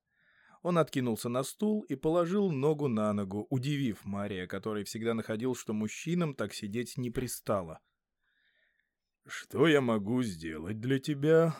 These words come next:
Луций Марций?» «В данный момент немало». Филипп наклонил голову вперёд и посуровил.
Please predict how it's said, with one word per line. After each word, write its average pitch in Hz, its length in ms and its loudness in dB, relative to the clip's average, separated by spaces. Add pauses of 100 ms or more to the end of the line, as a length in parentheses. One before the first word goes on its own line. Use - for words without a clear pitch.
(140)
Луций 135 500 0
Марций?» 135 720 0 (920)
«В 78 220 -12
данный 113 580 -4
момент 185 720 -2 (300)
немало». 85 640 0 (720)
Филипп 110 520 -6 (100)
наклонил 117 640 0
голову 131 400 2
вперёд 117 600 -4
и 120 80 -4
посуровил. 98 800 -8